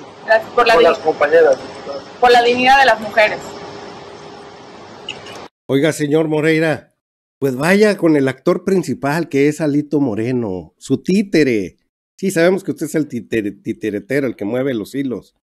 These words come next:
Speaker 3: Vaya con él. Él es el que originó todo este zafarrancho. Presuntamente, y digo presuntamente, por la forma en que actúan, la señora diputada Jacqueline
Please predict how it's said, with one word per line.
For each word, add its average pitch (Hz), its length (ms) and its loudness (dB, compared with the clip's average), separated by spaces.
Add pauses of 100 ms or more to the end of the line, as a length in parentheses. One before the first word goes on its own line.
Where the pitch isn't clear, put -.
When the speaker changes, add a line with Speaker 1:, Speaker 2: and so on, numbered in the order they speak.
(200)
Speaker 3:
Vaya 208 240 4
con 175 220 2
él. 185 540 0 (420)
Él 151 140 0
es 165 120 -4
el 175 180 -2
que 98 680 -2 (220)
originó 120 520 -2
todo 143 300 -2
este 135 240 -6
zafarrancho. 113 760 -10 (880)
Presuntamente, 139 1400 0
y 113 80 -12
digo 190 280 0
presuntamente, 120 1000 -4 (400)
por 123 140 -2
la 117 100 -2
forma 175 280 0
en 165 80 0
que 131 100 -4
actúan, 120 560 -4 (520)
la 120 140 -4
señora 147 640 0
diputada 143 640 0
Jacqueline 135 720 -2